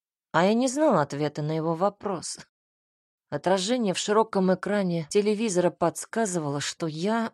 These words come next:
урод со взъерошенными волосами и помятым лицом, который спал прямо в одежде и, очевидно, выдыхал сейчас в окружающую атмосферу удушливый порыв вчерашнего алкоголя,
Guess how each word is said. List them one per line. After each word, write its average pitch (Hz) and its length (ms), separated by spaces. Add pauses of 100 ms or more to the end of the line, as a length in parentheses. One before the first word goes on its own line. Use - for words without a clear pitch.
урод 175 680
со - 220
взъерошенными 156 760
волосами 156 640
и - 120
помятым 160 560
лицом, 185 600 (180)
который 240 380
спал 202 420
прямо 185 400
в 151 100
одежде 175 600 (240)
и, 165 80
очевидно, 254 640
выдыхал 175 560
сейчас 180 480
в 165 60
окружающую 170 640
атмосферу 165 720 (100)
удушливый 214 640
порыв 175 480
вчерашнего 160 640
алкоголя, 160 840